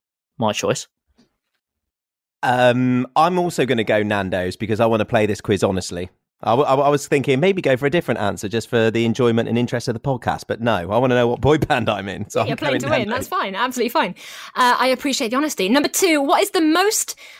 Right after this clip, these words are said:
Speaker 3: uh, important thing that a boy band can have? Is it A, lots of social media followers? Is it B, natural charm? Or is it C,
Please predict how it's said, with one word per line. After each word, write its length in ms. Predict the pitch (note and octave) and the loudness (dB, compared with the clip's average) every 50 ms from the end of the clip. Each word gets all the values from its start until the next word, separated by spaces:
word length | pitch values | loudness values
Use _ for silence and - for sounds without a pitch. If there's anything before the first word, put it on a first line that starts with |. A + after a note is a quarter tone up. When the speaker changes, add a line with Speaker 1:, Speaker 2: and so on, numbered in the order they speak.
| - - | -8 -2
Speaker 3:
uh, 260 | - C4+ C4+ C4 C4 - | 0 2 2 2 2 2
important 640 | - C#4 C4 - - F4 E4+ D#4+ - - D#4 A#3 - | 0 0 0 0 0 0 0 0 0 -2 -4 -4 -4
thing 340 | - - C4+ G#3+ F#3+ G3+ G3+ | -2 0 0 0 0 0 -2
that 100 | - - | -2 -4
a 40 | |
boy 260 | G3+ - A#3 A#3 A3+ A3+ | -4 0 2 2 2 2
band 340 | A3+ G#3 G3+ G3+ G#3 - | 2 2 2 2 0 -2
can 160 | - - G#3+ G#3 | -2 -2 -2 -2
have? 520 | - - A#3+ G#3 E3+ - - - - - - - | 0 0 0 0 -2 -2 -6 -10 -14 -16 -6 -2
Is 160 | D4+ D4+ A#3+ | 0 0 2
it 100 | C#4+ D4 - | 0 0 2
A, 260 | B3 A3 A#3 D4 F4 F4 _ _ - _ _ _ _ _ _ - | 2 0 2 0 -2 -6 _ _ -20 _ _ _ _ _ _ -2
lots 340 | B3 C4+ A#3 - - - | 0 0 0 -2 -2 -6
of 100 | C4 A3 | -4 -2
social 300 | - A#3 A3 A3 - A#3 | -2 -2 0 0 2 2
media 320 | A3 G#3+ G#3 G#3 G#3 G3 F#3 | 4 4 4 2 2 0 -2
followers? 600 | - F#3+ F3+ F3 E3+ F3 A3 A#3 - - - - _ _ _ - | -2 -2 0 0 -2 -2 -4 -6 -6 -8 -10 -12 _ _ _ -2
Is 160 | D4+ D4+ A#3+ | 0 0 2
it 180 | D#4 C4+ B3+ - | 2 0 0 0
B, 380 | D4+ B3+ B3+ C#4+ D4+ E4 - _ _ _ _ - | -2 -2 0 0 -2 -4 -6 _ _ _ _ -2
natural 480 | A3+ A3+ A3+ - - - A#3 G#3+ G3+ G3 | -2 -2 -2 -2 -2 -2 0 0 0 0
charm? 640 | - - F4+ F#4 D4+ F#3 F3 F3 F3 F3+ F3 - - | -2 0 2 2 4 4 4 2 0 -2 -6 -4 0
Or 160 | - A3 G#3 - | 0 2 2 4
is 160 | A3 B3 A3+ | 2 2 2
it 100 | A#3+ - | 0 -2
C, 480 | - - - - F4 C#4+ A3 F#3+ F#3+ | -2 -2 -2 0 0 0 0 -2 -4